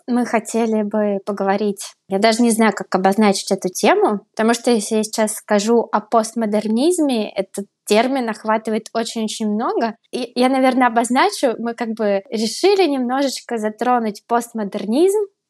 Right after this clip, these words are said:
Я не знаю, наверное, из предыдущих выпусков могло бы ещё показаться, что мы немного помешаны на модернизме. И это было полезно просто для нас самих,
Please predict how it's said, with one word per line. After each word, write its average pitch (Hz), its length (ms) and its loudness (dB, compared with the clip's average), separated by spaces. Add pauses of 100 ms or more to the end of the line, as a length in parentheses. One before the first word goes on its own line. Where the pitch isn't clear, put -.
(280)
Я 247 220 4
не 240 120 0
знаю, 226 300 2
наверное, 294 320 2
из 262 80 -2
предыдущих 240 800 -2
выпусков 214 680 -6
могло 214 340 2
бы 214 120 2
ещё 208 200 0
показаться, 202 580 0
что - 260 -2
мы 220 180 2
немного 196 380 0
помешаны 202 540 0
на 185 140 0
модернизме. 202 920 2 (120)
И 208 80 2
это 214 200 2
было 233 200 4
полезно 214 520 2
просто 202 380 -2
для 196 160 -4
нас 196 200 -2 (140)
самих, 220 580 -4